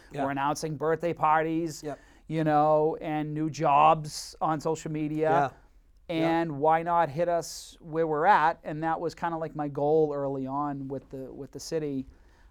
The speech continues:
Speaker 2: Um, and I'm very proud to say, I think, I think I was able, you know, w-, our team,
Speaker 1: Yeah.
Speaker 2: I was able to accomplish quite a lot, um, over these twelve years.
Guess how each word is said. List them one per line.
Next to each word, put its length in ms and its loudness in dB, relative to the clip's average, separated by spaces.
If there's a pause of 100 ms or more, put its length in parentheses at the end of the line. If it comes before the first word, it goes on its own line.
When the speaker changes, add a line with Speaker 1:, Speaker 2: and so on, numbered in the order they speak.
Speaker 2:
Um, 500 0
and 160 -6
I'm 80 -4
very 220 0
proud 280 2
to 80 -4
say, 500 -4
I 120 -4
think, 320 -10 (100)
I 120 -6
think 340 -12
I 60 -6
was 180 -4
able, 360 -6 (340)
you 100 -6
know, 380 -2
w-, 200 -10
our 240 2
team, 600 -6
Speaker 1:
Yeah. 180 -6 (160)
Speaker 2:
I 60 -4
was 120 -6
able 180 -6
to 240 -8
accomplish 600 -6
quite 320 -2
a 60 -8
lot, 400 -2 (600)
um, 440 -6
over 220 -4
these 220 -8
twelve 300 -2
years. 640 -8